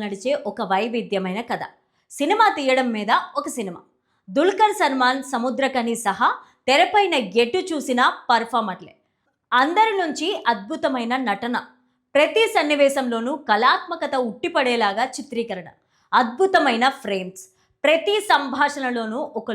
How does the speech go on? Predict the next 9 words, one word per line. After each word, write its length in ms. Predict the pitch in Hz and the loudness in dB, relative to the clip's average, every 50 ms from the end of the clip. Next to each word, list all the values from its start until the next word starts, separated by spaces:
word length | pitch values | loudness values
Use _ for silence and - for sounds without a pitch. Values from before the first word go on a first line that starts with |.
| 202 196 | -6 -2
లోతైన 440 | 208 226 254 254 - 294 320 359 359 262 - | -2 0 0 0 0 0 0 0 -2 -2 -4
భావం, 260 | - 208 190 - 120 - _ _ _ _ _ _ _ _ - | -6 -8 -8 -8 -12 -18 _ _ _ _ _ _ _ _ 2
కథను 340 | 277 285 339 392 415 453 440 427 | 2 2 4 2 2 0 0 0
చెప్పే 240 | 381 339 381 359 311 302 302 | 0 0 2 0 0 0 0
తీరులోనూ 460 | 294 285 277 277 269 247 226 226 247 311 320 240 | -2 0 2 2 2 2 2 0 -2 -2 -2 0
వైవిధ్యం. 500 | 214 208 214 208 208 - - - 185 - _ _ _ _ _ _ - | 0 0 -2 -4 -6 -8 -10 -14 -16 -16 _ _ _ _ _ _ 2
ఇలా 180 | 277 339 427 440 427 427 | 4 6 6 6 6 4
సినిమాకి 420 | 415 370 415 440 440 440 440 - - | 2 2 4 4 4 4 2 0 0
సంబంధించి 500 | 311 269 254 254 240 226 214 - - 302 | 0 0 0 0 -2 -4 -6 -6 -6 -6